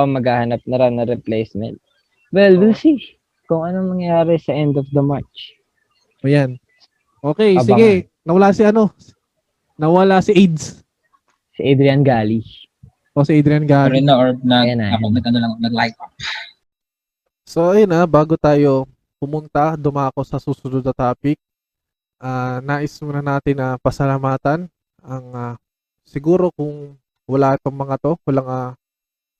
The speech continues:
Speaker 2: Fresh Squeeze Lemmy Channel. Una-una, ah, Print and Grind Manila.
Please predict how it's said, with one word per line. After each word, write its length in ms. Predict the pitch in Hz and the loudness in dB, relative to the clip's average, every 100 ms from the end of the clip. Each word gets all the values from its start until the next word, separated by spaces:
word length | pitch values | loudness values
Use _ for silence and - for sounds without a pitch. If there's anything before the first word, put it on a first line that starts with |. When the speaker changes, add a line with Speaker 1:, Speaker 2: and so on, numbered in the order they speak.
| _ | _
Speaker 2:
Fresh 240 | - 143 - | -10 -10 -10
Squeeze 340 | - - 139 - _ _ | -16 -10 -10 -12 _ _
Lemmy 300 | - 135 143 | -4 -4 -4
Channel. 480 | 143 147 135 147 180 185 _ _ _ _ _ - | -2 0 0 -2 -4 -6 _ _ _ _ _ -8
Una-una, 560 | 131 139 143 160 156 | -4 -2 -2 0 0
ah, 80 | 139 | -2
Print 240 | - 139 - | -2 -4 -4
and 140 | 135 | -6
Grind 240 | 135 135 | -2 -2
Manila. 420 | 135 135 143 139 | -2 -4 -2 0